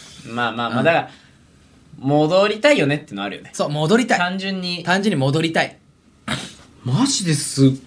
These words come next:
Speaker 1: だってマスクしてなかったぜ、俺。人生で一回も。
Speaker 2: いや、
Speaker 1: その日常生活で。
Speaker 2: そうだよ。え、てかだって大問題でしょ。教科書に載るレベルだもんな、多分。
Speaker 1: そうだよね。
Speaker 2: そうだよ。大だけでよ、本当に。
Speaker 1: めちゃくちゃ変わったな。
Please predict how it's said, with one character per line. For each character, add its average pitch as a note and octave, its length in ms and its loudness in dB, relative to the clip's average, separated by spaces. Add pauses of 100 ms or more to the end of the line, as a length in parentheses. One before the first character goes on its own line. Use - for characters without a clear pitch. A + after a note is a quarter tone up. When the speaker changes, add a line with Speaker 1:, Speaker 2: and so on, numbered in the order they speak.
Speaker 1:
だ D#3 80 0
っ E3 80 -2
て G#2 80 -6
マ B2+ 240 0
ス - 200 -6
ク D3 120 2
し - 200 0
て A#3+ 160 2
な C4+ 140 6
か - 60 0
っ - 80 -4
た - 80 -12
ぜ、 C#3 100 -12 (120)
俺。 - 140 -20 (360)
人 F#2+ 260 -8
生 - 220 -12
で - 100 -20
一 - 80 -20 (140)
回 - 140 -12
も。 B2+ 60 -14 (1400)
Speaker 2:
い - 60 -4
や、 D3+ 80 0
Speaker 1:
そ - 160 2
の C#3+ 40 2
日 C3 120 4
常 B2+ 140 4
生 B2+ 180 0
活 G#2 140 -8
で。 - 60 -14
Speaker 2:
そ - 100 -12
う - 20 -16
だ - 80 -6
よ。 G3 40 6
え、 - 40 6
て F#3 60 0
か D#3 60 0
だ F3 100 0
っ - 20 -6
て A2+ 200 -10
大 B3 280 2
問 D4 200 2
題 C#3 120 -2
で - 60 -14
し - 40 -16
ょ。 - 40 -18
教 C#4 200 6
科 C#4+ 160 0
書 G#3 80 0
に C3+ 120 0
載 C3 100 2
る C#3 80 4
レ D3 100 6
ベ B2+ 120 2
ル G#2+ 60 -6
だ D2+ 60 -10
も - 100 -18
ん - 60 -18
な、 G2+ 120 -12
多 C#3 100 -14
分。 C#3 80 -14 (260)
Speaker 1:
そ - 160 -14 (220)
う G3 40 -2
だ D3+ 160 2
よ - 100 -8
ね。 - 60 -14
Speaker 2:
そ E3+ 120 -4
う C3 160 0
だ - 120 -12
よ。 - 100 -20 (540)
大 D3+ 200 2
だ E3+ 100 6
け A#2+ 140 -2
で G2 80 -10
よ、 G2+ 60 -14 (140)
本 A2 180 -4
当 A2+ 140 -10
に。 A2 80 -4
Speaker 1:
め G#2+ 60 -6
ち - 240 -4
ゃ E3+ 40 -6
く - 100 -10
ち - 120 -4
ゃ A#3+ 40 0
変 A3 180 -10
わ G#3+ 80 -6
っ G#3+ 100 -10
た G#3 120 -2
な。 D#3 260 -2